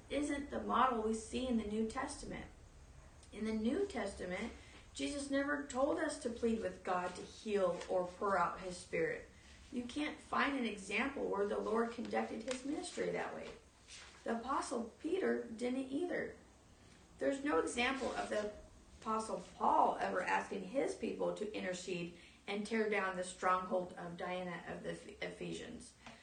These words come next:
This temple at Ephesus was one of the seven wonders of the world. They had over one thousand priestesses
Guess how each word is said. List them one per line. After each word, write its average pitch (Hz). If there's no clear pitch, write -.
This 262
temple 269
at 202
Ephesus 220
was 226
one 226
of 240
the 214
seven 269
wonders 202
of 202
the 208
world. 247
They 240
had 233
over 202
one 226
thousand 233
priestesses -